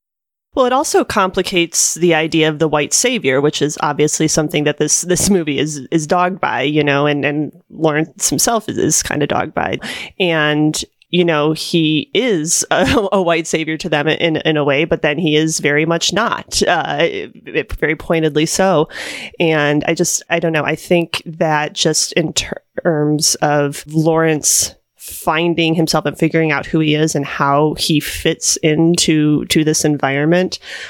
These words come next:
Obviously, Sharif's character is kind of, like, the, the linchpin of that evolution, but I think that, uh,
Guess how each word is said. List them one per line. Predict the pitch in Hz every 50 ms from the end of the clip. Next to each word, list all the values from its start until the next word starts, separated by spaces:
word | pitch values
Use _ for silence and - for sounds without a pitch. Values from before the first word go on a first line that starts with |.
| - - -
Obviously, | 185 175 175 175 180 170 175 - - 180 170 160 151 151 147 139
Sharif's | - - - - 160 156 160 156 - -
character | - - 180 143 151 - - 156 143
is | 139 135 156 -
kind | - - - 147 147 143
of, | 147
like, | - 139 135 127 - -
the, | 147 156 131 135 127 -
the | - - - 151 143 143
linchpin | 143 175 196 196 185 - - - - 135 139 139 139
of | - 139 143 139 -
that | - 143 127 123 - -
evolution, | 151 - 135 - - - - - 151 151
but | - -
I | 87 87
think | - - - - - - - -
that, | - - - - -
uh, | - - - - -